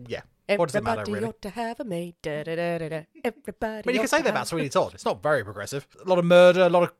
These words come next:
Speaker 1: cutting people's heads off,
Speaker 2: Yes, but that's more
Speaker 1: slitting throats.
Speaker 2: fantastical, I guess.
Speaker 1: Well, I don't know. It gives people the wrong idea sometimes.
Speaker 2: Anyway.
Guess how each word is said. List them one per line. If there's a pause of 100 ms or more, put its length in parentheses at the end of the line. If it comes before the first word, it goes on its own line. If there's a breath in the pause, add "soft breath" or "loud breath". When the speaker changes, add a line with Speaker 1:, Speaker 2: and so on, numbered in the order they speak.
Speaker 1:
cutting
people's
heads
off,
Speaker 2:
Yes,
but
that's
more
Speaker 1:
slitting
throats.
Speaker 2:
fantastical,
I
guess.
Speaker 1:
Well, (480)
I
don't
know.
It
gives
people
the
wrong
idea
sometimes. (200 soft breath)
Speaker 2:
Anyway.